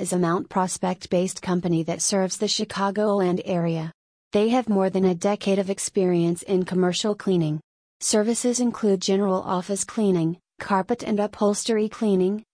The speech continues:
construction cleaning, window cleaning, and floor stripping, buffing and waxing. One thing is certain,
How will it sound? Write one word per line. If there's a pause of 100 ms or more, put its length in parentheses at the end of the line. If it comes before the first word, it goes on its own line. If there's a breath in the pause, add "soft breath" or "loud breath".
(100)
construction
cleaning, (200)
window
cleaning, (200)
and
floor
stripping, (220)
buffing
and
waxing. (380)
One
thing
is
certain,